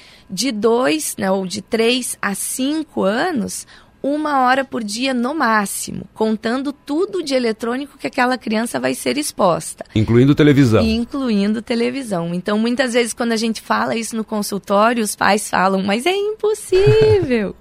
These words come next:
Speaker 1: <laughs> Mas esse, esse tem que ser o nosso objetivo, porque realmente é o que é o mais adequado pras crianças e é o que a Sociedade Brasileira de Pediatria, que segue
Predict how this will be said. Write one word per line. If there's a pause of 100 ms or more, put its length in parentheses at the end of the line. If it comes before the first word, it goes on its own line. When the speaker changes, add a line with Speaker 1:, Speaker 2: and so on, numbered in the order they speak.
Speaker 1:
<laughs> (840)
Mas
esse,
esse
tem
que
ser
o
nosso
objetivo,
porque
realmente (420)
é
o
que
é
o
mais
adequado
pras
crianças
e
é
o
que
a
Sociedade
Brasileira
de
Pediatria, (340)
que
segue